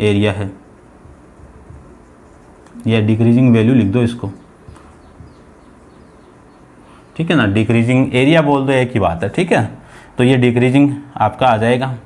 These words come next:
कितनी value decrease हो रही है, फ़ोर थाउजेंड पाई। किस पे decrease हो रही है,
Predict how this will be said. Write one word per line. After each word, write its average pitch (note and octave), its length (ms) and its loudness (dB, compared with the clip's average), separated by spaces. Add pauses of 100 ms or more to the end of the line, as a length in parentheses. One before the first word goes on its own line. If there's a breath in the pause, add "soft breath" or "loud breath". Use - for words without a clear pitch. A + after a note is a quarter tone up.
(260)
कितनी E3 240 0
value E3+ 200 2
decrease E3 340 0
हो E3 80 2
रही E3 140 0
है, E3 120 -2 (420 loud breath)
फ़ोर D#3 400 0
थाउजेंड C3 480 0
पाई। C#3 260 -2 (240)
किस D3 180 -2
पे F3+ 160 0
decrease E3+ 380 2
हो E3+ 200 2
रही D#3+ 140 0
है, D#3+ 100 -2